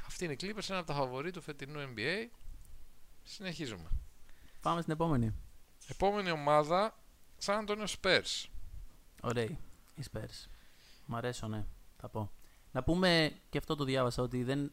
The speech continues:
Speaker 2: δεν, άσχετο, αλλά επειδή τώρα είναι η τελευταία μέρα, ε, για τα roster, ότι ο Joe Johnson κόπηκε, μου έκανε εντύπωση.
Speaker 1: Ναι.
Speaker 2: Τα κατάφερε να φτάσει στους Pistons, ε, μέσα από το,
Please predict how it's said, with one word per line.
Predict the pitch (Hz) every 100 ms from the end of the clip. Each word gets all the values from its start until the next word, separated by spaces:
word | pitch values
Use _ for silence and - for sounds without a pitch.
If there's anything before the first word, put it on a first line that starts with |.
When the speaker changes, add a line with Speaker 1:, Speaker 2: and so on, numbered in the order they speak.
| 175
Speaker 2:
δεν, | 139 143 131 - - - -
άσχετο, | 127 - 123 123 117
αλλά | 117 120 120 127 120
επειδή | 123 135 139 131
τώρα | 139 135
είναι | 135
η | 135
τελευταία | 127 - 135
μέρα, | 127 131 131 120 113 110 110 - - - - - - - -
ε, | 120 120 117 117
για | 117 120
τα | 120 123
roster, | 131 139 131 127
ότι | 120 127
ο | 127
Joe | 135 135
Johnson | 156 151
κόπηκε, | - 160 - -
μου | 117 - - -
έκανε | 135 139
εντύπωση. | 139 117 104 98 - - - - - - - -
Speaker 1:
Ναι. | 117 110 - -
Speaker 2:
Τα |
κατάφερε | - 123 - 123 135 131
να | 123 117
φτάσει | - - 127 127 - 120 113
στους | - 113 -
Pistons, | 123 120 123 117 110 -
ε, | 110
μέσα | 113 120 120
από | 113
το, | 113 110 110 - -